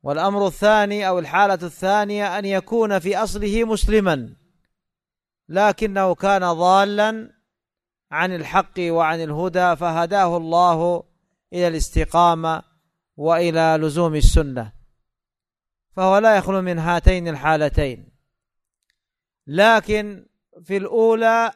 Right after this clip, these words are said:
أو الثانية، وكونه يعيش في بلاد كفر فيها ما فيها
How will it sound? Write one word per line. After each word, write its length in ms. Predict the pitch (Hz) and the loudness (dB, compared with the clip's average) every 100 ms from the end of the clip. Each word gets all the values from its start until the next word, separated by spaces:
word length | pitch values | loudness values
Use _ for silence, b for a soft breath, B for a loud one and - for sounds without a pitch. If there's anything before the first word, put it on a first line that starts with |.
| - | -4
أو 160 | 226 214 | -2 0
الثانية، 840 | 185 - 190 180 185 170 127 101 | -2 2 2 2 -2 -4 -6 -10
وكونه 540 | 127 143 196 208 190 185 | -12 -4 -2 -2 -2 -2
يعيش 380 | 175 196 180 | 0 -2 -4
في 260 | 170 156 175 | -6 -6 -4
بلاد 380 | 170 175 185 160 | -2 2 2 2
كفر 640 | 151 190 160 160 160 160 _ _ _ _ _ _ _ _ _ - | -2 -2 0 -2 -2 -8 _ _ _ _ _ _ _ _ _ -6
فيها 400 | 196 190 185 180 | 0 2 4 4
ما 200 | 175 160 | 2 2
فيها 600 | 180 175 170 160 135 | 0 2 4 4 2